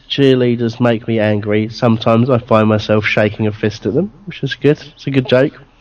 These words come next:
And the final joke is, "Wilf Zaha reminds me of serial thriller's wife. She always has two men on her as well." Well, lovely emails, but I did say I'd read them all out, so there they are.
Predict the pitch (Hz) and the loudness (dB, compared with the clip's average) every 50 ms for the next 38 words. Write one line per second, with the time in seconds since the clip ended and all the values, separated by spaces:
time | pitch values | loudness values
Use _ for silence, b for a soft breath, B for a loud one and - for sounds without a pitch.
0 | B B B B B B B B B B B B - 123 131 131 - 165 165 160 | B B B B B B B B B B B B 0 2 2 2 4 4 4 4
1 | 156 156 147 139 135 131 135 - 139 147 160 160 - - 143 135 127 - - - | 6 6 6 4 4 2 0 0 0 0 0 -2 -4 -4 -4 -4 -4 -6 -12 -16
2 | - 117 127 139 143 131 135 - 143 139 135 127 131 127 123 131 127 127 127 127 | -10 -2 0 0 0 0 0 -2 -2 0 0 0 0 0 0 0 2 2 2 2
3 | 127 123 - 131 131 127 - - - 151 147 147 160 156 - - 175 185 180 160 | 0 -2 -2 -4 -4 -4 -4 -4 -2 0 0 0 0 -2 -2 -2 0 0 0 0
4 | 180 214 240 185 117 - - - - - 120 120 120 123 117 - - 120 - - | 0 0 0 0 0 -2 -4 -4 0 4 4 6 6 6 4 4 2 0 0 0
5 | - 123 120 123 120 120 117 117 117 117 117 117 113 104 113 110 107 101 101 95 | 2 4 6 6 6 6 6 4 6 6 6 4 4 2 0 -2 -4 -4 -4 -4
6 | 90 87 87 92 92 - B B B B B B B B B B B _ - 131 | -4 -4 -4 -6 -8 -12 B B B B B B B B B B B _ -8 -4
7 | 127 131 139 139 127 120 117 113 110 107 107 107 107 113 117 - - 156 147 151 | -2 0 2 2 0 0 -2 -2 -2 0 0 2 2 2 2 2 2 2 4 4
8 | 156 175 175 160 - 180 175 165 151 151 147 143 135 131 131 123 117 107 104 101 | 4 2 0 0 2 2 2 2 2 2 0 0 0 -2 -4 -4 -4 -4 -4 -4
9 | 104 101 - 69 71 - - 107 104 101 104 101 101 98 95 95 92 95 92 87 | -6 -6 -8 -12 -16 -14 -10 -8 -6 -4 -2 -2 -2 -2 -2 -2 -2 -4 -4 -6
10 | - | -10